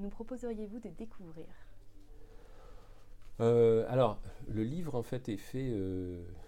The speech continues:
Speaker 2: France en Amérique, c'est fait comme un double album vinyle qui porterait vingt-cinq chansons sur chaque face. <laughs> Il y a une saison par face. Donc, et j'ai composé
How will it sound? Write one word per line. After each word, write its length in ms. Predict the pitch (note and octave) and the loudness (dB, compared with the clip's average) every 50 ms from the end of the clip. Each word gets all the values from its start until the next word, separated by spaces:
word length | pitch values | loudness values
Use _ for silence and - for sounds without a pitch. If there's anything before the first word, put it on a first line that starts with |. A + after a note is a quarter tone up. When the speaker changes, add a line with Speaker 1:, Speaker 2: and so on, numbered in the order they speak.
| - - - - | -12 -12 -12 -12
Speaker 2:
France 280 | - - - A2 - - | -4 -2 -2 0 2 4
en 40 | G#2+ | 4
Amérique, 280 | G#2 G#2 G#2+ B2+ D3+ D3 | 4 6 4 4 2 0
c'est 140 | - - | -2 -2
fait 180 | G2 - C#3+ C3 | -2 0 -2 0
comme 220 | - - A#2 G2+ | 2 4 4 4
un 60 | G2 G2+ | 4 4
double 280 | G#2 A#2+ A#2+ A2+ A2+ | 2 0 0 2 2
album 320 | A2 G#2 G2+ A2 A2 G#2 G2 | 2 2 2 2 2 2 2
vinyle 480 | F#2 F#2 G2 G#2 A#2 D3 F3+ G3 - - - - - - - - - | 2 2 2 4 4 2 0 -2 -4 -6 -8 -10 -8 -8 -6 -6 -6
qui 120 | - - - | -6 -6 -2
porterait 600 | - A2 G#2+ - - G2+ F#2+ G2+ A2+ B2+ B2+ A#2+ | -2 -2 -2 0 0 0 0 2 4 2 4 4
vingt-cinq 640 | A2 A#2 A2 - - - A2+ A2+ A2+ G#2+ - - F2 | 6 4 4 4 2 2 2 2 2 2 -2 -4 -4
chansons 380 | - - G#2 F#2 - - C3 | -2 -2 -2 -2 0 -2 -2
sur 180 | B2+ - - - | -2 -2 -4 -4
chaque 220 | - - F2+ - | -4 -4 -6 -4
face. 360 | - - D#2+ - - - - - - - - | -2 -2 -2 -2 -4 -8 -10 -10 -10 -8 -8
<laughs> 160 | - - - | -8 -2 -2
Il 960 | D#2+ - - - - - - - - - - - - - - - - - - - | -2 -2 -2 -4 -8 -8 -8 -8 -10 -10 -10 -10 -8 -8 -8 -8 -8 -6 -6 -4
y 20 | |
a 40 | D#2+ | -2
une 120 | E2 F2+ | -2 -2
saison 380 | - - - E2+ E2+ F#2+ F2+ F2+ | -2 -2 -4 -4 -2 -2 -4 -4
par 160 | - - - | -4 -6 -6
face. 260 | - - - - - - - - - - - - - - - - - - | -6 -6 -6 -8 -10 -12 -12 -10 -10 -10 -8 -8 -8 -8 -10 -10 -12 -6
Donc, 260 | - G2 A#2 A2 G2 - - - | 2 6 6 6 6 2 -2 0
et 240 | A2+ A2+ - - - - - - | 2 2 2 0 -4 -10 -10 -8
j'ai 400 | E2 F#2+ F#2+ F2 G2+ D#3 G3+ G3 | -6 -6 -4 0 2 2 2 2
composé 640 | - - E3 - - B2+ A#2+ A2 A2+ G#2 F#2 D#2+ D2 | 2 0 -2 0 2 0 2 4 4 2 2 2 0